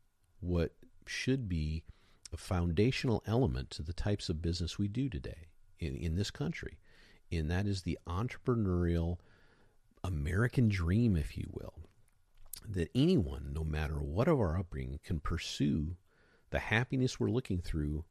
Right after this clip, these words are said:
through business elements. So that, that's what I wanted to get out there today and talk about for just a few minutes.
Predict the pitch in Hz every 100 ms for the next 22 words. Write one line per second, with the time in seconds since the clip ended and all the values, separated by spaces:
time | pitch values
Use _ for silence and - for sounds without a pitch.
0 | _ _ - - - 110 104 101 87 90
1 | 90 82 - 71 64 55 - - - -
2 | - - - - - - - - - 78
3 | 78 - - - 151 208 - 131 110 90
4 | 87 80 73 76 69 64 - 64 57 65
5 | 60 62 - - 60 - 57 57 - 67
6 | - - - - - - - -